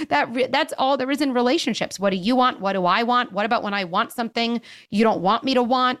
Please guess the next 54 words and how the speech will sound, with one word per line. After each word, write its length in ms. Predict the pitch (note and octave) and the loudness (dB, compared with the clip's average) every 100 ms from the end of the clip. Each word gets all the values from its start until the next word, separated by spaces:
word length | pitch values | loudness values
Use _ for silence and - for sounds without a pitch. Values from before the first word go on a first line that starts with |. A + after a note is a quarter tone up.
| - | -6
or 80 | |
you 160 | F#3+ G3 | -4 -2
want 180 | G#3 - | -2 -2
something 300 | F3+ F#3 F3+ | -6 -6 -4
different? 360 | A#3+ - B3 | -4 -2 -2
What 100 | - | -2
happens 400 | F#3 F#3 F3+ E3+ | -2 -2 -2 -4
then? 240 | D#3+ C4 B3+ | 0 0 0
How 160 | F#3+ | 0
do 140 | F3+ F3 | 0 0
I 180 | E3+ E3+ | 0 -2
feel? 380 | - C4 B3+ | -2 0 2
How 100 | A#3 | 0
do 80 | G3 | -2
we 100 | F3 | -2
negotiate 640 | E3 E3 A#3+ C4 B3+ B3 | -4 -2 0 0 0 -2
that? 180 | A#3+ A#3 | 0 0
What 120 | - | 0
happens 360 | F3 F#3+ F3+ D#3 | -2 -2 -4 -6
next?" 380 | - - - - - | -8 -10 -16 -16 -4
Right? 300 | F#3 A#3 - - - - - _ _ _ - | 0 0 -2 -20 -20 -20 -20 _ _ _ 0
I 240 | C4+ G4+ | 2 2
find 280 | - C#4+ B3 | 0 0 0
a 60 | |
lot 220 | G3 F#3 G3 | 0 0 -2
of 100 | - | -4
comfort 500 | D#3 D#3+ F#3 G3+ - _ _ _ _ _ _ _ _ _ _ | -6 -2 0 0 -4 _ _ _ _ _ _ _ _ _ _
going 280 | G#3+ A3+ G#3 | 0 2 2
back 240 | G3 G3+ | 0 -2
to 80 | - | -4
that 160 | F#3 F#3 | -2 0
idea 400 | F3+ D#3+ D#3 F3 | -2 -2 -2 -2
of, 120 | E3 | -2
like, 180 | F3 - | -6 -6
family 480 | - G3 F#3 F3+ F3 | -4 0 2 0 -2
jobs 520 | E3 D#3+ D#3+ G3+ G#3 - | 0 2 2 0 -2 -4
and 180 | F#3+ E3 | -4 0
what 180 | F#3 G3 | 0 0
is 140 | F3 | 0
my 160 | F3 E3+ | -2 -2
goal? 360 | D#3+ D#3+ - _ _ - | -4 -6 -8 _ _ -4
I 60 | A#3 | 0
really 260 | C4 C4 | 2 2
mean 140 | G3 E3+ | 0 -2
this. 160 | D#3+ - _ - | -4 -12 _ 2
Our 160 | C4+ | 2
goal 300 | B3 G#3+ A#3+ | 2 2 2
is 160 | - F3 | 0 -4
not 240 | F#3+ F#3+ | -2 -2
to 80 | - | -4
make 240 | F#3+ E3 - | -2 -2 -4
our 60 | |
kids 300 | F3+ - E3+ | -6 -2 -4
happy, 480 | - C#3 - A3+ B3+ | 0 -2 0 0 -2